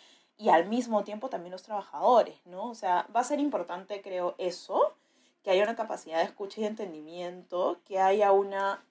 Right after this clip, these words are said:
una mirada técnica también a la situación para que se concrete, eh, una solución y vamos a tener que esperar a ver qué pasa la próxima semana. Sí,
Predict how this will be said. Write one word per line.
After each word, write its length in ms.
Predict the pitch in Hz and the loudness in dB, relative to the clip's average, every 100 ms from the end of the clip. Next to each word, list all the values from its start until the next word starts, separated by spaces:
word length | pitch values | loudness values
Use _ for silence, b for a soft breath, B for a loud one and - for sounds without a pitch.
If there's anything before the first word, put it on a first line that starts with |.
| _ | _
una 260 | 208 208 220 | -10 -4 -2
mirada 440 | 202 175 185 185 | 0 4 4 4
técnica 560 | - 233 233 240 226 240 | -4 -8 -8 -8 -6 -8
también 260 | 180 165 185 | -10 -12 -6
a 100 | 226 | -2
la 120 | 254 | -2
situación 760 | 254 190 170 - 190 180 190 | -4 -10 -12 -8 -2 -2 -4
para 160 | 220 175 | -6 -6
que 100 | 170 | -6
se 120 | - | -10
concrete, 1040 | - 165 170 180 175 190 185 165 156 147 143 | -12 -8 2 2 2 2 4 2 0 -2 -8
eh, 40 | |
una 220 | 170 180 175 | -10 -10 -6
solución 760 | 214 196 - - 170 190 359 b b b b _ | -6 -6 -10 0 0 0 -4 b b b b _
y 120 | 226 | 4
vamos 240 | 220 202 226 | 6 6 -2
a 40 | |
tener 200 | 175 170 | -8 -10
que 60 | 175 | -12
esperar 320 | - 165 165 | -4 2 4
a 40 | |
ver 140 | 170 165 | 4 2
qué 100 | 175 | -6
pasa 240 | 170 175 | -10 -6
la 80 | 175 | -6
próxima 340 | 175 - 185 170 | -8 -14 -18 -20
semana. 440 | 175 190 196 - | -10 -8 -8 -12
Sí, 320 | - 190 - | -16 -18 -18